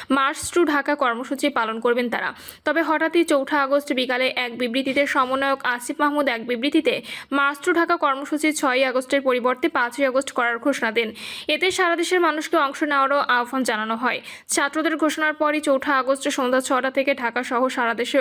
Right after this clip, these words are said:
অনির্দিষ্টকালের কারফিউ ঘোষণা করে সরকার। ঢাকায় বিক্ষোভকারীদের প্রবেশ ঠেকাতে রোববার রাত থেকেই ঢাকার বিভিন্ন পয়েন্টে বসানো হয় নিরাপত্তা চেকপোস্ট। প্রবেশ মুখ থেকে আছেই,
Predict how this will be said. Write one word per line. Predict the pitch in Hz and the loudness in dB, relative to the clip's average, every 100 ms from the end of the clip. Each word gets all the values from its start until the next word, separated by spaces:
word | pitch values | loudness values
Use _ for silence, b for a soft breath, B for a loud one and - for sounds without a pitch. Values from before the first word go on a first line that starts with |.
| - | 2
অনির্দিষ্টকালের | 240 247 262 285 302 285 277 | 0 0 -2 0 0 0 -2
কারফিউ | 277 226 220 214 277 | 0 -2 -2 0 -2
ঘোষণা | 269 254 277 | 0 -2 0
করে | 269 294 | 0 -2
সরকার। | 339 214 - 190 - B B B | 0 -4 -2 -6 -6 B B B
ঢাকায় | 294 302 330 370 | -2 0 0 2
বিক্ষোভকারীদের | 330 339 330 320 311 311 | 2 2 0 0 0 -4
প্রবেশ | 285 262 285 | 0 0 0
ঠেকাতে | - 311 311 226 269 B B B B | 0 0 0 2 0 B B B B
রোববার | 311 320 359 359 | 2 4 2 2
রাত | 269 262 | 0 0
থেকেই | 349 302 247 | 0 0 0
ঢাকার | 269 285 330 | 0 0 0
বিভিন্ন | 294 269 302 320 | 0 -2 0 0
পয়েন্টে | 311 302 | 0 0
বসানো | 294 254 262 285 | 0 0 -2 -2
হয় | 294 294 | 0 0
নিরাপত্তা | 240 226 240 233 | 0 0 -2 0
চেকপোস্ট। | 294 226 208 220 220 - | 0 0 -2 -2 -2 0
প্রবেশ | - 262 262 269 | 2 4 2 -2
মুখ | 285 | -4
থেকে | 294 302 | 0 0
আছেই, | 233 185 - 226 | 0 -2 -2 -2